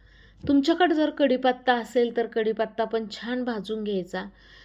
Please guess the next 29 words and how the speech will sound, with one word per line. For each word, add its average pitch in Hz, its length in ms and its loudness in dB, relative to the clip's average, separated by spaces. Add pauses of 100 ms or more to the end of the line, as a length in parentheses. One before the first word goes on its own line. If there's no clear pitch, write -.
(180)
आणि 262 200 2
हळद 247 380 4
टाकलेली 226 400 0
आहे 220 240 0
एक 208 340 -2
चम्मचच्या 202 840 -4
भर. 208 260 -6 (640)
चटणीला 247 420 2
कलर 240 520 2
आणि 226 420 0
हेल्दी 269 500 4
अशी 262 240 0
बनते 214 400 -2
ही 220 140 -2
चटणी, 190 460 -4
त्यामुळं 196 440 -4
हळद 208 320 -4 (100)
टाकायचीच 196 720 -6
तुम्ही. 190 280 -6 (640)
खूप 277 260 -4
झटपट 269 400 0
होणारी 220 440 0
आणि 214 220 -4
एक 247 240 2
महिना 247 260 -2
टिकणारी, 208 480 -6
प्रवासासाठी 240 840 -2 (100)
किंवा 233 280 -4
मुलांना 214 520 -4